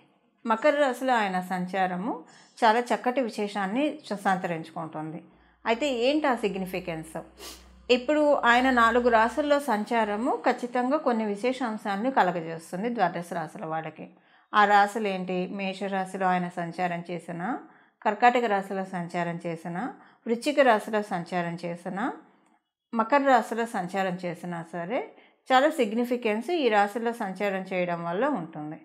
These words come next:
అలాగే ధనుర్మీన రాశుల్లో ఉన్నా సరే ఈ నాలుగు రాశుల్లో కొంత స్పెషల్‌గా ఫోకస్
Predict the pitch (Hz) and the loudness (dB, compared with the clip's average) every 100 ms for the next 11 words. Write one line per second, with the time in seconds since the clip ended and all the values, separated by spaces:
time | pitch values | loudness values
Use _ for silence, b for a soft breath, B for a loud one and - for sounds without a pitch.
0 | b b b - 214 240 262 240 214 220 | b b b -6 2 2 2 2 2 2
1 | 262 262 247 240 208 202 214 208 214 185 | 0 0 0 0 0 -2 -2 -2 -2 -2
2 | 190 202 220 240 440 240 226 220 226 247 | -4 -6 -4 -4 -4 -4 -6 -4 -2 2
3 | 240 233 233 233 302 302 214 220 - 208 | 2 0 -2 -4 -2 -2 -6 -8 -8 -8
4 | 196 247 240 339 494 B B B - - | -4 -2 -2 -4 -8 B B B -12 -8
5 | 240 240 269 262 | -2 0 0 0